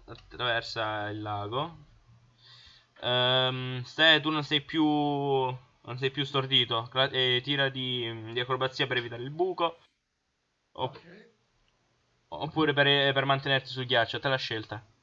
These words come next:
Speaker 2: Di acrobazia tiro per andarmene da qui.
Speaker 1: Ok.
Speaker 2: Ce l'ho fatta, quindici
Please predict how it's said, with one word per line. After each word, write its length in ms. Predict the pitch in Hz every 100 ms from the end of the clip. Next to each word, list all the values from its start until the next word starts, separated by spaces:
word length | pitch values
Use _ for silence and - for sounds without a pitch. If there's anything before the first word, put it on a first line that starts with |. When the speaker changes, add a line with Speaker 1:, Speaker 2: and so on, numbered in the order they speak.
| _ _ _ _ _ _ _ _ _ _ _ _ _ _ _
Speaker 2:
Di 140 | _ 190
acrobazia 600 | 175 180 180 175 - 165
tiro 200 | 160 165 156
per 100 | 147
andarmene 420 | 147 139 139 139
da 120 | 135 135 _
qui. 180 | 175 - 180 - -
Speaker 1:
Ok. 220 | 117 117 - 101 110 _ _ _ _ _ _ _ _ _ - - _ _ _ _ _ _ - - _ _ - - _ _ _
Speaker 2:
Ce 120 | _ 160
l'ho 80 |
fatta, 360 | - 147 135 143
quindici 1120 | 165 170 180 180 165 175 156 151 147 147 143